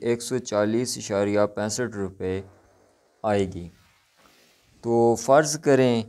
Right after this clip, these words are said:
अगर आपका chips फर्श चार सौ पचास foot है तो आपने इसकी cost कैसे निकालनी है?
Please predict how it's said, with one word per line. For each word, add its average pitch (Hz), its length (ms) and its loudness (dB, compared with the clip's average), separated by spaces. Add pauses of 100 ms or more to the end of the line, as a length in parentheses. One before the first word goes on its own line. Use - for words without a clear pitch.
(480)
अगर 135 400 4
आपका 131 520 6
chips 131 400 -6
फर्श 101 400 0 (720)
चार 135 320 10
सौ 139 180 -2 (640)
पचास 123 640 4 (440)
foot 131 260 -6
है 95 240 -4 (880)
तो - 180 -10
आपने 147 420 4 (280)
इसकी 139 340 -10 (100)
cost 117 400 0
कैसे 113 300 -2
निकालनी 92 560 -4
है? 85 120 -8